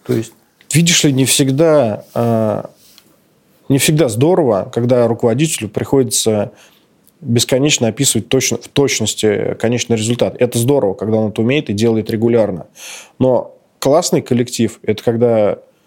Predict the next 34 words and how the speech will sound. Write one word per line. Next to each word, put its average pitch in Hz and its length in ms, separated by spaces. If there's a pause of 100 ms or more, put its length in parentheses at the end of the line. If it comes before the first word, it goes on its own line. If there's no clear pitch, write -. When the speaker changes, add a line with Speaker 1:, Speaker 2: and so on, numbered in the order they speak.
(200)
Speaker 2:
результат 131 480
описан 117 460 (100)
более-менее, 117 680 (180)
а 104 120
коллектив 123 540
его 120 220
превосходит 113 580
через - 200
какое-то 101 340
время. 95 220 (100)
То - 80
есть 101 100
создают 120 400
результат, 117 400
который 107 300
превосходит 113 440
тот, 113 120
который 98 220
ты 101 100
ожидал. 104 420 (320)
Ты 120 100
как 98 140
руководитель. 104 560 (460)
И 110 80
такое 135 180
часто 139 280
встречается. - 680
Speaker 1:
Ну 165 140
да, 165 340
ну, 151 220
Speaker 2:
И 131 120
Speaker 1:
ну, 143 60
Speaker 2:
это 135 80
прям, 147 160